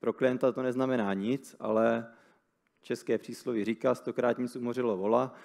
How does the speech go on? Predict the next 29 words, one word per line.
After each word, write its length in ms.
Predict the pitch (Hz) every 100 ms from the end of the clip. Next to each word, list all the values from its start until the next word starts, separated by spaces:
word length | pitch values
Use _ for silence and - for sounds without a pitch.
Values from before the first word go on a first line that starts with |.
| - _
v 20 |
případě 400 | - 110 110 110
D 100 | 107
N 60 | 117
S 160 | 117
resolvera 440 | 120 113 117 117 113
je 60 |
to 120 | 117
spíš 300 | 120 - 113
sto 160 | - 117
tisíckrát 580 | - 107 113 - 113 110
nic 200 | 104 -
umořilo 380 | 104 98 92 90
vola. 260 | 90 - - - - - - - _ _ _ _ _ _ _ _ _ _ -
Eh, 200 | 101 98 - _ _ _ _ -
až 120 | 135
po 120 | 170
tom 180 | - 160
komunikačním 600 | 147 147 147 156 - 139
protokolu 800 | 117 131 123 139 131 135 131 - - 120 113
začne 360 | 120 120 139
být 200 | 120 123
důležité, 680 | 110 113 120 123 - 120 110
jak 260 | 107 117 -
efektivně 520 | - 127 - 127 123
je 60 | 127
to 120 | 107
naimplementované. 1040 | 98 107 117 117 120 120 117 120 120 127 123
Samozřejmě 800 | - 104 104 107 107 104 92